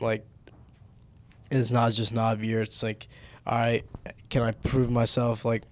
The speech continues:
mentally? Can I grow spiritually? Can I grow physically? Can I try to get all A's or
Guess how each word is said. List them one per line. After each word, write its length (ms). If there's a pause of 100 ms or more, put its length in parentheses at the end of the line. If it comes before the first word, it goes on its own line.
(140)
mentally? 480
Can 140
I 240 (160)
grow 280
spiritually? 680
Can 140
I 100
grow 400 (220)
physically? 720 (460)
Can 140
I 280 (280)
try 220
to 60
get 200
all 240
A's 380
or 280